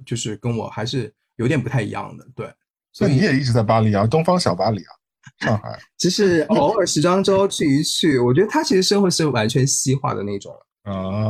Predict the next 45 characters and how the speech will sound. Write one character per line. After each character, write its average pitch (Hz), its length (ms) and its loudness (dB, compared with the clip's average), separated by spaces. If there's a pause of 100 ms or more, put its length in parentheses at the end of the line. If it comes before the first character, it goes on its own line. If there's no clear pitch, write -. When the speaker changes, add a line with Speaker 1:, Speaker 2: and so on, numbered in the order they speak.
(160)
Speaker 1:
啊， 107 240 -6
对， 101 260 -4
然 113 140 -2
后 147 380 0
因 160 120 -4
为 190 60 0
我 226 60 2
Speaker 2:
那 226 60 2
就 247 100 0
是 185 160 0
整 113 100 0
个 107 80 2
lifestyle 180 460 2
跟 170 100 2
你 104 120 0
还 92 420 -2
是 - 300 -4 (280)
完 87 240 0
全 90 280 -6
不 87 120 -20
太 85 220 -10
一 - 140 -12
样 87 120 -14
的。 - 80 -20
Speaker 1:
不 113 80 -10
太 127 300 -2
一 101 140 -6
样 101 280 -4
的， 98 140 -12
我 110 180 -4
觉 120 120 -2
得 113 80 -4
不 101 120 -12
太 101 200 -6
一 - 20 -12
样。 - 100 -20
Speaker 2:
嗯。 - 240 -20
当 269 160 2
时 - 120 0
你 135 80 4
们 131 80 4
俩 156 120 2
都 156 140 0
已 135 60 0
经 117 240 2